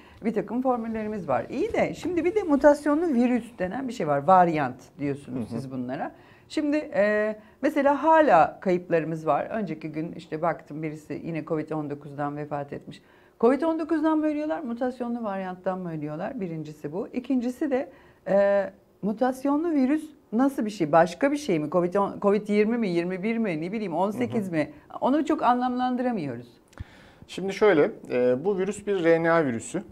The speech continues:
Speaker 1: Hı hı.
Speaker 2: ve R N A virüslerinin özellikle, e, replikasyonları, yani çoğalmaları esnasında kendilerini iyi kontrol edemeyecekleri,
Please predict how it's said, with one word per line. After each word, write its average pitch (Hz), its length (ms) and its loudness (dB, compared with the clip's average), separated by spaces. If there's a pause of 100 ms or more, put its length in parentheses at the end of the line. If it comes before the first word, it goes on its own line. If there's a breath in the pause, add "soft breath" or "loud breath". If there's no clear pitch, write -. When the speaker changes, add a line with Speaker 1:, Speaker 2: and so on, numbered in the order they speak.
Speaker 1:
Hı 202 60 -6
hı. 147 200 -6
Speaker 2:
ve 160 300 6 (100)
R 156 180 2
N 170 100 0
A 175 140 2
virüslerinin 131 640 -4
özellikle, 139 640 -4 (420 soft breath)
e, 120 100 -2
replikasyonları, 131 960 -2
yani 120 260 -4
çoğalmaları 135 560 2
esnasında 113 760 -4 (600 soft breath)
kendilerini 185 600 0
iyi 185 220 -8
kontrol 175 480 -2
edemeyecekleri, 139 840 0